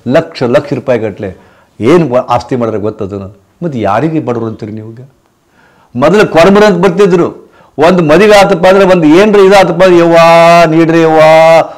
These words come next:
ಭಗವಾನೆ ಒಂದು ಕೂಸನ್ನು ಇಟ್ಟು, ಒಂದು ಜೋಳಿಗೆಗೆ ಒಂದು ಕೂಸನ್ನು ಹಾಕೊಂಡು ಬಂದು ಹೋದ್ರವ್ರು,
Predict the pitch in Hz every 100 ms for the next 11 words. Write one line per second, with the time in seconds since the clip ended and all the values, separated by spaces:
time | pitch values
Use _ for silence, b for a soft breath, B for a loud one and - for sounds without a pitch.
0 | B 131 147 160 160 156 151 139 - 160
1 | 165 170 160 143 147 - - 143 139 131
2 | 113 127 151 170 165 160 139 156 160 165
3 | 147 156 170 143 165 127 143 165 156 156
4 | 165